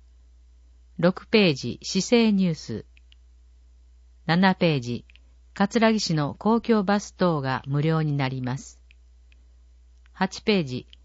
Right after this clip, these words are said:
禁煙を応援しています。十ページ、火災救急は百十九番。十二ページ、中学生以下の子供を育てるご家庭へ。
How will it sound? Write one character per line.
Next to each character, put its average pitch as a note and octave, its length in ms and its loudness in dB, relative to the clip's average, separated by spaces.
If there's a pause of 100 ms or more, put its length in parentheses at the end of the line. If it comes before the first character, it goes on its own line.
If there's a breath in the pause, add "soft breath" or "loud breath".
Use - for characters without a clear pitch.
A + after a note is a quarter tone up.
(920)
禁 A3+ 300 6
煙 G#3 260 2
を F#3+ 180 0
応 E3 220 2
援 D#3+ 200 0
し - 100 -14
て D3+ 140 -2
い C#3+ 100 -2
ま C#3 160 -4
す。 - 240 -20 (1400)
十 E3 180 2
ペ G#3+ 340 2
ー D3+ 40 0
ジ、 B2+ 240 -6 (640)
火 F3+ 160 2
災 G3 380 4 (100)
救 G3+ 240 4
急 F#3+ 240 4
は D#3+ 260 2 (280)
百 F3+ 480 0
十 E3+ 260 2
九 E3 320 2
番。 A#2 300 -6 (1600)
十 A3 240 4
二 G#3+ 120 4
ペ F#3+ 220 2
ー C#3 40 0
ジ、 B2 260 -8 (640)
中 A3+ 260 6
学 G#3+ 200 4
生 F#3+ 260 2
以 G3 120 0
下 D#3 160 0
の C#3 160 0
子 D3+ 160 0
供 F#3+ 260 4
を F#3 40 2
育 E3 280 0
て D#3+ 120 -2
る C3+ 140 -4
ご B2 160 -2
家 C#3+ 200 -2
庭 C#3 140 0
へ。 B2 300 -4